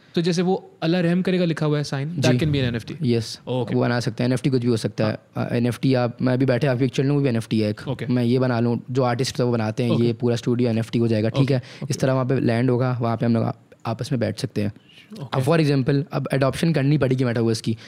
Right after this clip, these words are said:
Speaker 2: क्योंकि अब सौ लोग मेटावर्स में आ रहे हैं, एक को भी जाना पड़ेगा जो
Speaker 1: हाँ।
Speaker 2: नहीं जाना चाह रहा,
Speaker 1: हाँ।
Speaker 2: ठीक है, इंटरैक्ट करने के लिए। तो for example, आगे जाकर दस से सौ करोड़ लोग होते हैं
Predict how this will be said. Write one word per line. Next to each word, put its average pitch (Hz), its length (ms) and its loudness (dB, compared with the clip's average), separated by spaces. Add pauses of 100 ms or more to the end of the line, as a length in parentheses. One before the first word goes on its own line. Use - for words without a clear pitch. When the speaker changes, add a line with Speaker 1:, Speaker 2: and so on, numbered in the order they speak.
(160)
Speaker 2:
क्योंकि 156 180 0
अब 160 100 2
सौ 156 220 2
लोग 165 160 4
मेटावर्स 147 400 0
में 151 100 2
आ 131 40 0
रहे 170 100 2
हैं, 151 80 2
एक 156 120 -4
को 160 60 0
भी 165 60 2
जाना 131 180 2
पड़ेगा 113 420 0 (100)
जो 135 80 0
Speaker 1:
हाँ। 139 100 4
Speaker 2:
नहीं - 80 2
जाना 120 160 0
चाह 107 160 -2
रहा, 104 180 -4
Speaker 1:
हाँ। 139 180 0 (180)
Speaker 2:
ठीक 160 120 2
है, - 160 -2 (380)
इंटरैक्ट 131 320 0
करने 120 200 0
के 117 80 0
लिए। 113 180 2
तो 135 260 0 (100)
for 156 100 2
example, 143 360 0
आगे 135 180 0
जाकर 135 240 0
दस 131 240 0
से - 140 -2
सौ 127 260 0
करोड़ 127 240 2
लोग 123 160 4
होते 127 200 2
हैं 127 160 0